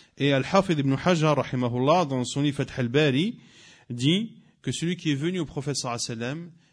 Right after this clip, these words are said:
était Jibril alayhi salam. Et lui a dit, « Prie dans cette vallée bénie. » Et dit, « Une umrah dans un pèlerinage » rapporté par Al-Bukhari.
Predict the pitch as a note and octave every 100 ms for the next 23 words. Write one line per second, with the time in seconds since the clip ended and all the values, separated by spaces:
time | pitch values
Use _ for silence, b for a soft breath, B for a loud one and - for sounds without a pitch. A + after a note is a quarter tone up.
0 | b - C3 D3+ B2 B2 A#2 B2+ D3+ A2
1 | A#2 G#2+ G2 - G2+ F#2+ E2+ F2 - _
2 | b b b b C#3+ D3+ D#3+ D#3+ D3+ F#3+
3 | A3+ - B B B B C3 F3 G3 A3+
4 | A#3+ - b b A#2 C3+ D3 C#3+ D3+ B2+
5 | A#2 C#3 D3 D3 C#3+ A2 C#3 C3+ C3+ A#2+
6 | - b b b C#3 C3+ A#2+ F3+ A3 A#3+
7 | - B B B _ _ D3 C#3 A#2 D3+
8 | E3 D3 C#3+ E3 D#3 - b b b b
9 | A2+ B2 C#3+ B2 B2 A2 C3 A2+ G#2+ G#2
10 | A#2+ C3 D3+ C#3+ - - A#2 A#2 C3 B2
11 | - - C#3 C#3 A#2+ A2 C#3 A#2+ G2+ -
12 | G#2+ G2 G2 F#2+